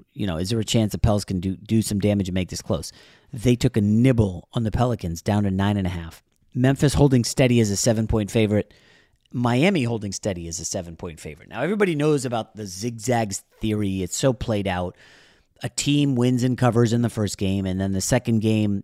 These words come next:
the opponent has to show up, so they try their hardest, and they really get the cover. We just saw it happen last night with Dallas. We did not see it with the Raptors, who were hurt.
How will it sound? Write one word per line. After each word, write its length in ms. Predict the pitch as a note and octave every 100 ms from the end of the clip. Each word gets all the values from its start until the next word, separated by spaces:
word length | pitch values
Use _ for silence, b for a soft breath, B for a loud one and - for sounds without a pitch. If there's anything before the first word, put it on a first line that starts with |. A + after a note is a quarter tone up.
| _
the 160 | G#2+ -
opponent 480 | G#2+ C3+ C3+ A#2+
has 480 | F2+ - - C#3+ -
to 100 | C#3+
show 380 | A#2+ - C#3+ A#2+
up, 180 | A2 G#2
so 120 | A#2+
they 120 | G2+
try 320 | F2+ - C3+ C3+
their 140 | B2
hardest, 520 | A2 A#2 G#2+ G2+ - - b b b
and 160 | b G#2
they 100 | G2+
really 380 | G2 B2 B2 A#2
get 140 | A2
the 80 | -
cover. 280 | - G#2+ E2
We 180 | E2 G2+
just 340 | - D3+ -
saw 220 | - A#2
it 120 | A2+
happen 480 | G#2+ G#2+ F#2 E2+ D#2+ -
last 300 | - F#2+ F2
night 140 | E2+
with 120 | D#2+ -
Dallas. 360 | E2+ C#2+ -
We 100 | A2
did 160 | G#2+ B2
not 300 | A#2+ A#2+ -
see 140 | C3
it 40 | G#2+
with 100 | F#2+
the 80 |
Raptors, 420 | G2 F#2+ - F2 -
who 80 |
were 140 | F2 D#2+
hurt. 320 | F2+ -